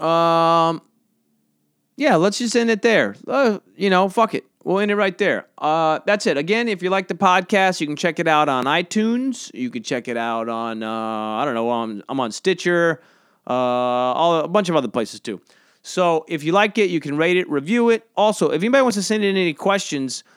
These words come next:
uh, I'd love to answer some questions. I, I, I used to love doing that. So, um, you can do it at Party with Lance on Instagram, probably is the best way. Just send me a message there, and I'll see the questions. I'd love to answer,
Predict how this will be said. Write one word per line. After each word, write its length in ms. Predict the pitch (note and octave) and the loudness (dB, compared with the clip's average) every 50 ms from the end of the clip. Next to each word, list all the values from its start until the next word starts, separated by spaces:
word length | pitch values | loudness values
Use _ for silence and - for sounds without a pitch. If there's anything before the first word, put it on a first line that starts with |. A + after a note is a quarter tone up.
| _ _ _ _ - | _ _ _ _ -2
uh, 460 | C#3+ C#3+ C#3+ C#3 C#3 C3+ C3 C3 - | 2 2 4 4 4 4 4 2 2
I'd 100 | - D3 | 0 0
love 180 | D#3+ F#3+ A#3+ A3+ | 2 0 0 0
to 80 | A3 | 0
answer 140 | F3 D#3+ C#3+ | -2 -2 -2
some 160 | - - B2+ | -6 -8 -8
questions. 480 | A2+ - E3 E3 D3 - - - G#2+ A#2+ | -6 -2 0 0 0 -2 -4 -6 -2 -2
I, 400 | B2+ A#2+ A#2+ C3 B2+ A2 C#3 C#3+ | 0 0 0 0 0 0 -2 -2
I, 120 | D3+ D3 - | -2 -4 -6
I 80 | - D3+ | -8 -8
used 180 | E3 E3+ E3 - | -8 -8 -10 -8
to 80 | D3+ | -4
love 220 | D3+ D#3+ D#3 C#3 B2+ | -2 0 0 0 0
doing 280 | A#2+ C3+ C#3 C3+ B2 | 0 -2 0 0 -2
that. 240 | A2+ G#2+ G#2 - - - | -4 -4 -6 -8 -10 -8
So, 480 | - - D3 C#3 C#3 C3+ C3+ B2+ - _ _ | -4 0 0 2 2 2 0 -2 -6 _ _
um, 720 | - C#3+ C#3+ C#3 C#3 C3+ C3 C3 C3 C3 C3 B2+ A#2+ A2 - _ _ _ - - _ _ _ _ _ _ _ - | -6 -4 -2 0 0 0 0 -2 -2 -4 -6 -8 -10 -12 -16 _ _ _ -20 -20 _ _ _ _ _ _ _ -8
you 80 | C#3 | -6
can 80 | C3+ D#3 | -4 0
do 140 | D#3 D#3+ D3+ | 0 0 0
it 80 | - - | 0 0
at 260 | E3+ F3+ F#3 - - | 0 0 0 -2 -2
Party 240 | - F3 F3+ F3 E3+ | 0 0 2 2 2
with 140 | E3 D3+ D3+ | 0 -2 -2
Lance 340 | D#3+ E3 E3 E3+ D#3+ - | 0 0 0 0 -2 -2
on 120 | D#3+ C#3+ B2+ | -4 -6 -4
Instagram, 540 | C3+ D#3+ D#3 - C#3+ A#2+ C3+ C3 B2+ B2 A#2 | -4 -6 -6 -6 -4 -4 -2 -2 -2 -4 -2
probably 260 | D3+ C#3+ C#3 C3 C3+ | 0 0 0 0 -2
is 80 | A#2+ | -4
the 40 | B2 | -4
best 300 | A#2+ B2 B2 B2 A#2 - | -4 -2 -2 -2 -2 -4
way. 200 | A#2+ A2+ A2+ A2+ | -4 -2 -2 -2
Just 220 | A2+ A#2 A#2+ A2 - | -4 -6 -8 -8 -6
send 140 | - C3 | -6 -6
me 80 | B2+ A#2+ | -4 -4
a 40 | A#2 | -4
message 360 | A2+ A2+ A2 - A#2 A2 G#2 | -4 -4 -6 -6 -8 -8 -6
there, 220 | A2 A2+ A2 A2 | -4 -4 -2 -2
and 60 | A2 G#2+ | -4 -4
I'll 120 | G#2+ G2 | -6 -6
see 100 | - A#2+ | -8 -8
the 100 | G#2+ G#2+ | -10 -10
questions. 400 | - - A#2+ A2 A2 - - - | -6 -4 -4 -4 -4 -6 -6 -4
I'd 100 | C3+ D3 | -2 0
love 140 | E3 F3 E3+ | 0 0 0
to 40 | E3+ | -2
answer, 400 | E3+ E3 D#3 - - D3 C3 - | -2 -2 -4 -6 -10 -10 -12 -14